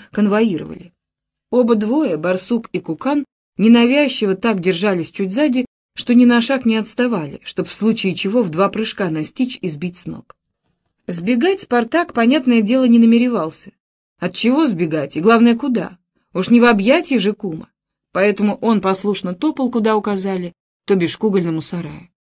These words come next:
и гадал, зачем он мог понадобиться ворам. Самое вероятное объяснение, какое напрашивалось, Мойка, среди прочего, кинул Марселю, что тот, где, пустив воровской закон по боку, дворовых дружков не при делах выдаёт за блатных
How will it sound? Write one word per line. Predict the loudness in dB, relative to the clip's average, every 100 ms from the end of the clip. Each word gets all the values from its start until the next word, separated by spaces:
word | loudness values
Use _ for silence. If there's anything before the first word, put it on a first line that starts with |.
| _
и | -6
гадал, | -2 0 2 0
зачем | -2 -2 0 0
он | 0
мог | 0 -2 -2
понадобиться | -6 -4 -6 -8 -10 -12
ворам. | -12 -12 -18 -20 _ _ _ _ _ _ _ _ _
Самое | -10 0 4 4
вероятное | 4 4 4 4 4 2
объяснение, | 2 0 0 2 4 2
какое | -2 0 2
напрашивалось, | 2 0 0 -2 -4 -8 -16 -18 -14
Мойка, | -2 2 2 0 -4
среди | -2 -2 -2
прочего, | -2 0 0 -2 -6
кинул | -2 -2 -2
Марселю, | -4 -6 -8 -12 -14 -18 _ _ _ _ _ _ _
что | -12 0 0
тот, | 2 2 4
где, | 4
пустив | 2 0 0 -2 0
воровской | 0 0 0 0
закон | 0 0 0 0
по | 0 0
боку, | 0 -2 -4 -4 _ -6
дворовых | 2 4 6 4
дружков | 0 -2 -2 -2 -2 -4 _ _ 2
не | 2
при | 4
делах | 2 4 2 2
выдаёт | 0 2 2 2
за | 0
блатных | -2 -2 0 -2